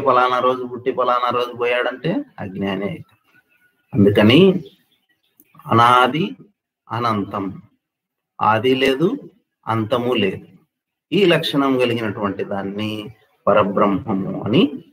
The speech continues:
అంటారు. అలాగే శుద్ధం. శుద్ధం అంటే ఎల్-, ఎటువంటి కల్తీ లేనటువంటిది. రెండు,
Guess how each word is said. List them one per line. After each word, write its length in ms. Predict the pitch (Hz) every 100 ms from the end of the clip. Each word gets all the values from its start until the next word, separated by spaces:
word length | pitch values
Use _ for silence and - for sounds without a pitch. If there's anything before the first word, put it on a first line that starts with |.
| -
అంటారు. 360 | 98 92 - - _ _ _ _ _ _ _ _ 107
అలాగే 440 | 110 101 92 113 - - - _ _ _ _ _ -
శుద్ధం. 760 | - - 135 95 101 - 104 101 101 98 98 110 - _ _ _ _ _ _ _ _ _ _ _ _ _ _ _ _ _ _ _ _ _ _ _ _ _
శుద్ధం 340 | - 110 120 127 123
అంటే 200 | 120 - - - _ _ _ _ _ _ _
ఎల్-, 340 | - 110 110 - 113
ఎటువంటి 680 | 98 131 131 135 135 - 139 139 - _ -
కల్తీ 380 | 117 107 110 135 123
లేనటువంటిది. 760 | 101 98 - - - - - - - _ _ _ _ _ _ _ _ - - - _ _ _ _ -
రెండు, 160 | 156